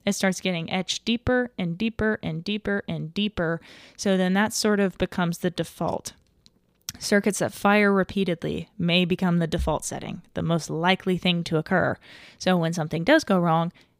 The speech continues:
it reinforces, "I'm stupid, I'm an idiot, I'm dumb,"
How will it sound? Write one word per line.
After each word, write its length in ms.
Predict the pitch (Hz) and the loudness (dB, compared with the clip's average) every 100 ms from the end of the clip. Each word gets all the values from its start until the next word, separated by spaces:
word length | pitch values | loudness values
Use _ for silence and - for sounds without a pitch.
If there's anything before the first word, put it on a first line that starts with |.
| _ _ _ - | _ _ _ -2
it 140 | 175 - | 0 0
reinforces, 680 | 165 202 190 185 180 165 | 4 4 4 2 0 -2
"I'm 160 | 156 147 | -2 -6
stupid, 420 | - 196 185 175 | 0 0 2 0
I'm 180 | - 151 | 0 -2
an 80 | 160 | 0
idiot, 360 | 170 165 160 - - - _ _ | 0 0 -2 -6 -20 -20 _ _
I'm 140 | - 156 | -12 -4
dumb," 420 | 160 160 160 156 | 0 0 0 -4